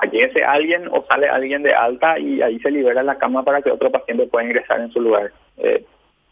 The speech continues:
tenemos, eh, debido a esto, un alto número de pacientes en, en esta espera para, para ingresar a estos servicios. Eh, pudimos establecer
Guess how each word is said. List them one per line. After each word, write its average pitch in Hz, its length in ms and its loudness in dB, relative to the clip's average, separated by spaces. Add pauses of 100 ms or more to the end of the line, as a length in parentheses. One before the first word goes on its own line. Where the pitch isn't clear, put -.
(160)
tenemos, 117 720 -4
eh, 120 340 0 (680)
debido 120 380 0
a 113 80 2
esto, 117 260 -2
un 123 260 -6
alto 113 260 0
número 120 320 -4
de 123 80 2
pacientes 120 580 -2 (120)
en, 120 100 -16
en 117 160 -8
esta 123 220 0
espera 120 440 0
para, 120 440 0
para 120 160 0
ingresar 117 360 0
a 110 100 4
estos 113 220 -2
servicios. 113 520 -4 (1000)
Eh, 113 300 0 (420)
pudimos 127 420 0
establecer 123 540 0